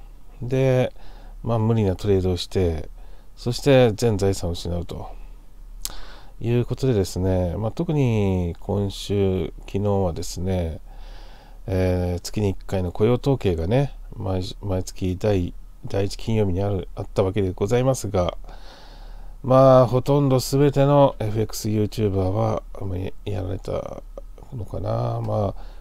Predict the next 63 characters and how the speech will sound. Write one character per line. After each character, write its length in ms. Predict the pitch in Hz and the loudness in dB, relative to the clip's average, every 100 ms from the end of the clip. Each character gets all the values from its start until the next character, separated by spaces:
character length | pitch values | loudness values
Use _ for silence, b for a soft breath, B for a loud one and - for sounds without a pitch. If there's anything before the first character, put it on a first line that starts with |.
| - | -4
復 120 | 127 | 0
活 220 | - 139 | 2 2
し 80 | 156 | 2
た 80 | 175 | 0
人 100 | 165 | 0
も 240 | 107 92 - | -2 -4 -2
ね、 180 | 117 113 | -2 0
い 40 | 113 | -2
っ 40 | |
ぱ 100 | 117 | -2
い 40 | |
い 20 | 117 | -2
ま 120 | 135 | -2
す 80 | - | -2
け 80 | |
ど 120 | 101 87 | -2 -2
ね。 300 | 107 110 - b b b b b - | -2 -4 -10 b b b b b -10
ま 80 | 101 | -4
あ、 40 | |
か 120 | 117 | -2
な 100 | 110 | 0
り 120 | 101 | 2
や 100 | 95 | 0
ら 160 | 95 98 | 0 -2
れ 60 | 101 | -4
た 220 | - 98 | -4 -4
人 180 | - 98 | -2 -2
も 80 | |
い 60 | 92 | -2
る 120 | 98 | -2
ん 40 | 92 | -2
じ 80 | |
ゃ 40 | 85 | -2
な 100 | 90 | -2
い 60 | |
か 100 | 90 | -2
な 140 | 90 107 | 0 0
と 100 | 92 | 0
思 100 | 90 | 0
い 40 | |
ま 120 | 87 87 | 0 -2
す。 340 | - - - B B B B B B B - | -6 -10 -12 B B B B B B B -2
で、 100 | 135 | 2
特 260 | - 202 185 | 6 8 10
に 80 | 123 | 10
ね、 280 | 117 113 | 10 8
ま 240 | 107 113 110 | 8 6 4
あ、 40 | |
そ 160 | - 123 | 4 4
の 100 | 131 | 6
中 220 | 143 139 | 6 8
で、 220 | 120 110 - - - - | 10 8 6 2 -2 2
<clears throat> 400 | 185 165 135 101 | 6 6 4 2
ま 140 | 127 123 | 2 2
あ、 40 | |
こ 160 | - 113 | 2 2
の 120 | 117 | 6
ね、 240 | 127 135 - - - - - - - - B B B B B B B - - | 6 6 0 -12 -12 -10 -10 -10 -12 -12 B B B B B B B -10 -4
一 160 | 110 - | -4 2
ヶ 140 | 139 | 4
月 240 | 135 - | 4 2
っ 40 | |
て 80 | 107 | 6